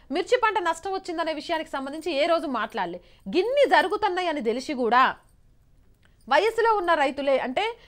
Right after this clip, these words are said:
ముప్పై ఐదు సంవత్సరాల లోపు వయసులే స-, ఉన్న రైతన్నలన్నీ చచ్చిపోతారని తెలిసినాక కూడా నువ్వు ఎట్లా బయటకు వచ్చి గీ ముచ్చట చెప్తున్నావు?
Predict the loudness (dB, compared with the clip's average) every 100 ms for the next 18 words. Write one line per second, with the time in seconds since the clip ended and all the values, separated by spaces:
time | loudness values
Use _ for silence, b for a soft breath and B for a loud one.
0 | b -4 2 4 2 0 -2 -2 0 2
1 | 2 0 0 0 0 -2 -4 -2 -4 -6
2 | -8 -2 -2 -4 b b 4 4 4 2
3 | 2 0 -2 -6 -6 -6 -4 -2 0 -2
4 | -4 -6 -6 -4 0 -2 -2 b -4 0
5 | 0 -2 0 2 2 2 -6 -4 -4 -2
6 | -2 -2 -2 -2 -4 -4